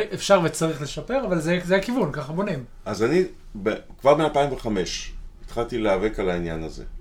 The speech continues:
Speaker 1: כן.
Speaker 2: וניסיתי להדליק את ה-, כל הגורמים שניתן להדליק בעניין הזה. ולקח כמה שנים, והצלחנו, איציק כהן ואני, להדליק את ה-, אה,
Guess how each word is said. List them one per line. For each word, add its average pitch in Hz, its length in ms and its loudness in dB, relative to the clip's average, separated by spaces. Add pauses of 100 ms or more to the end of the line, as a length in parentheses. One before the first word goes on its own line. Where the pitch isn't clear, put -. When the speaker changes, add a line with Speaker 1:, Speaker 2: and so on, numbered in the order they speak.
(220)
Speaker 1:
כן. 139 60 -8 (760)
Speaker 2:
וניסיתי 101 1040 2
להדליק 110 460 6
את 104 120 -6
ה-, 90 380 2
כל 113 160 6
הגורמים 98 460 4
שניתן 95 600 2
להדליק 82 400 0
בעניין 76 360 -4
הזה. - 220 -12 (760)
ולקח 92 340 0
כמה 113 180 2
שנים, 113 500 4
והצלחנו, 107 680 4 (520)
איציק 92 280 -6
כהן 98 240 2
ואני, 95 300 2
להדליק 101 480 2
את 92 220 -2
ה-, 87 400 2 (240)
אה, 78 60 -4